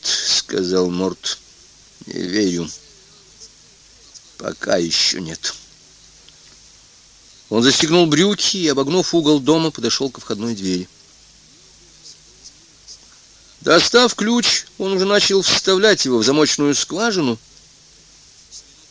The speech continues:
но затем медленно вытащил его назад. Вместо этого рука его потянулась к дверной ручке,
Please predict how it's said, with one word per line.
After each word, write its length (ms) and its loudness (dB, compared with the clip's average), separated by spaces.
но 100 -10
затем 240 -2
медленно 420 0
вытащил 400 -2
его 120 -2
назад. 440 -2
Вместо 500 0
этого 280 2
рука 280 2
его 180 4
потянулась 460 -2
к 40 -8
дверной 340 0
ручке, 400 -4